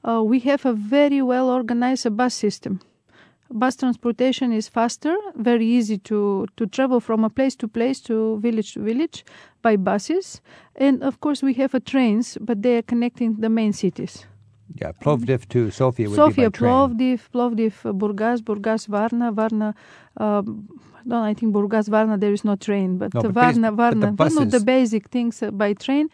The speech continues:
Speaker 1: I recommend to use the buses.
Speaker 2: A lot of Americans are disinclined to use the buses when they're traveling, but countries like Bulgaria have,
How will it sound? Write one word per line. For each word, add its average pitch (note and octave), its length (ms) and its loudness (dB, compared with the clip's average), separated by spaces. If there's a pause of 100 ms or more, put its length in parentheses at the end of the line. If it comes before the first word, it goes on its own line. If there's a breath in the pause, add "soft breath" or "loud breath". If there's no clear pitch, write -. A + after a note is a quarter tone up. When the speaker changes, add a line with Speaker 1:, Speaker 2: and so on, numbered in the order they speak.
(280 soft breath)
Speaker 1:
I C4+ 140 2
recommend A#3+ 560 0
to A3 80 -2
use G#3 180 0
the F#3+ 120 -2
buses. - 500 -6 (460)
Speaker 2:
A D3 60 -4
lot D#3 160 2
of B2+ 60 0
Americans B2+ 480 0
are A2+ 80 -2
disinclined A2+ 540 -2
to A2 40 -4
use A2+ 140 -4
the G#2+ 100 -12
buses A2 360 -4
when G#2 100 -6
they're G#2 100 -4
traveling, A2+ 380 -6
but G#2+ 280 -8
countries C3+ 340 -2
like A#2+ 160 -2
Bulgaria G#2+ 500 -4
have, G2+ 260 -6